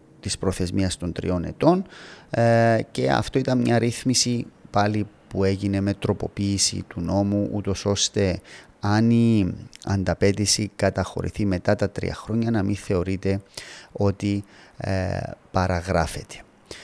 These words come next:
Συνεπώς, ε, εκείνο το οποίο πρέπει να έχουμε υπόψη μας είναι ότι υπάρχει, ε, περίοδος παραγραφή-, παραγραφής και τέτοια αξίωση πρέπει να υποβληθεί εντός,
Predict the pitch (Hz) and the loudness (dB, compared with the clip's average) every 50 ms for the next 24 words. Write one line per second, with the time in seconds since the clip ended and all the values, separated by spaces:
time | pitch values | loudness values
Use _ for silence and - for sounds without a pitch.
0 | - - - - - - 101 92 87 87 - 120 139 160 165 - - - - - | -20 -12 -8 -4 -2 -2 0 0 -2 0 4 6 6 6 6 4 0 -2 0 0
1 | 107 95 90 - - - 110 110 104 90 90 87 92 104 101 92 85 - - 107 | 2 2 0 0 0 2 4 4 4 4 2 0 2 2 2 2 2 2 2 2
2 | 104 92 95 85 85 90 92 - - - - - - - 110 123 - - - - | 2 2 0 0 0 0 0 -2 -4 -6 -6 -6 -4 0 0 0 0 0 -2 0
3 | 135 123 117 - - - - 117 117 113 113 113 110 - - - 107 98 107 95 | 0 0 0 0 -4 -4 -2 0 2 2 2 2 0 -2 -2 -4 -2 -2 -2 -4
4 | 95 - 92 92 95 - - - - 98 95 101 - _ _ - - - - - | -2 0 0 0 0 -2 -6 -8 -6 -6 -6 -6 -6 _ _ -20 -20 -20 -20 -20
5 | - _ _ _ - 98 95 95 95 95 95 95 - - 98 95 95 101 104 107 | -20 _ _ _ -8 -6 -4 -4 -4 -4 -6 -6 -4 0 0 2 2 2 2 2
6 | 104 98 101 101 - - - 90 85 82 82 82 82 82 - - - 143 139 147 | 2 2 2 0 -2 -4 -4 -4 -4 -2 -4 -4 -6 -8 -8 -4 -2 -2 -2 -2
7 | - - _ - - _ _ _ - - 87 85 82 90 92 95 - - 147 147 | -4 -10 _ -20 -20 _ _ _ -6 -4 -2 -2 -2 -2 -2 -2 0 0 -2 -2
8 | - - - 107 - - 110 110 - - 101 90 - - - - - 110 110 107 | -2 -2 -2 -2 0 0 -2 -2 -2 -4 -6 -6 -4 -4 -4 -2 0 0 0 0
9 | - - 113 113 110 113 - - - - - - - 107 101 107 104 101 101 95 | 0 0 0 -2 -2 -4 -8 -16 -20 -20 -12 -4 -2 -2 0 0 0 0 0 0
10 | 90 92 95 - 85 - - 104 98 92 90 85 90 92 95 98 - | -2 -4 -6 -6 -8 -4 0 2 2 2 2 4 4 4 4 4 0